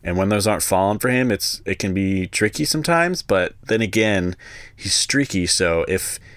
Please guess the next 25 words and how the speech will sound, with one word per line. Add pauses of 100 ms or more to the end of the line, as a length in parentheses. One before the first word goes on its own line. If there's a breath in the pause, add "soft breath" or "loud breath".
he
can
get
it
going,
he
really
can.
Like, (500 loud breath)
um, (1040)
in
that
one
game
where
he
was
just
looking
awful
in
the
first
half,
he